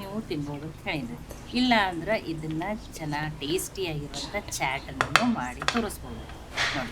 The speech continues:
ಈಗ ನಾನು ಇದನ್ನ ಏನ್ ಮಾಡ್ತಾ ಇದ್ದೀನಿ, ಚಾಟನ್ನು ಮಾಡಿ ತೋರಿಸ್ತೀನಿ ರೀ ನಿಮ್ಗೆ. ಇದನ್ನ ಈಗ ಒಂದ್ ಸ್ವಲ್ಪನ ಬೇರೆ ಪ್ಲೇಟಿಗೆ ಹಾಕೋತೀನಿ ನೋಡ್ರಿ. ನಿಮಗೆ ಯಾವ ರೀತಿ ಇಷ್ಟ, ನೀವು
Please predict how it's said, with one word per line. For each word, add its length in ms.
ಈಗ 180
ನಾನು 220
ಇದನ್ನ 240
ಏನ್ 140
ಮಾಡ್ತಾ 260
ಇದ್ದೀನಿ, 220
ಚಾಟನ್ನು 460
ಮಾಡಿ 180
ತೋರಿಸ್ತೀನಿ 440
ರೀ 40
ನಿಮ್ಗೆ. 360
ಇದನ್ನ 200
ಈಗ 100
ಒಂದ್ 180
ಸ್ವಲ್ಪನ 360
ಬೇರೆ 240
ಪ್ಲೇಟಿಗೆ 320
ಹಾಕೋತೀನಿ 380
ನೋಡ್ರಿ. 180
ನಿಮಗೆ 320
ಯಾವ 160
ರೀತಿ 240
ಇಷ್ಟ, 120
ನೀವು 120